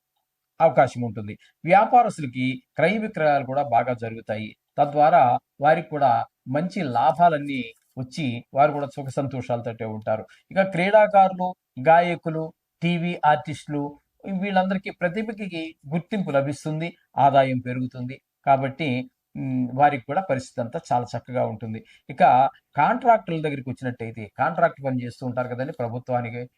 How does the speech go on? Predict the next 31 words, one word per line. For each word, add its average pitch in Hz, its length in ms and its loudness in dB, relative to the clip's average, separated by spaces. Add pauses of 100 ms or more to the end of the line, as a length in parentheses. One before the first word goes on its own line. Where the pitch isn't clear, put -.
(120)
లేకపోతే 131 320 -4
కొన్ని, 123 200 -6
కొన్ని 120 180 -8
పెద్ద 123 180 -6
పెద్ద 120 160 -8
సంస్థలు 117 360 -10
కాంట్రాక్ట్ 127 380 -4
తీసుకుని 123 300 -12 (420)
పెట్టుబడి 135 340 -4
పెట్టి 117 220 -10
చేస్తూ 117 260 -12
ఉంటారు 120 240 -6
కదా, 127 160 -6 (220)
కాంట్రాక్ట్ 127 400 0
చేసేటటువంటి 120 640 -8
వారు, 139 200 -2 (380)
వాళ్ళకి 180 500 2
కూడా 123 240 -2
లాభాలు 127 400 4
అధికంగా 117 400 -10
వస్తాయి. 113 420 -8 (320)
సరైన 196 480 0
సమయంలో 131 560 -4 (400)
ఆ 131 80 0 (240)
ప్రాజెక్ట్ 151 460 0
పూర్తి 185 280 -8
చేసి 135 200 -6
వారికి 127 220 -4
అప్పి-, - 340 -10
అప్పగించడం 156 520 -4
ద్వారా 113 300 0